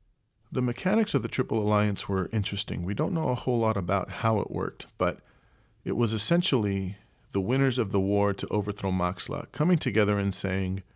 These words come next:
"You know what, guys? The Tepanecs had the right idea with this empire thing. They just got greedy.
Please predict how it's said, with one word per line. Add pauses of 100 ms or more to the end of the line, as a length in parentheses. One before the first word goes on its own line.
(460)
"You
know
what,
guys?
The (200)
Tepanecs
had
the
right
idea
with
this
empire
thing. (800)
They
just
got
greedy.